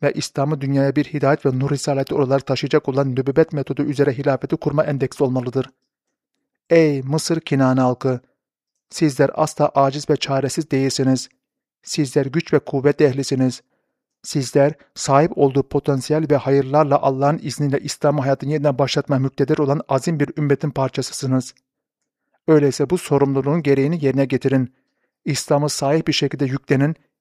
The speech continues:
ve onu yeniden yönetim vakasına döndürmek için çalışın. Zira gerçek izzete ulaşmanın yolu budur.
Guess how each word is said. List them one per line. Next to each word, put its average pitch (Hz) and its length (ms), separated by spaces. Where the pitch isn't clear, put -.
ve 143 100
onu 147 360
yeniden 151 360
yönetim 143 460
vakasına 135 540
döndürmek 139 420
için 175 160
çalışın. 139 500
Zira 135 360
gerçek 143 440
izzete 143 340
ulaşmanın 135 540
yolu 139 340
budur. 135 280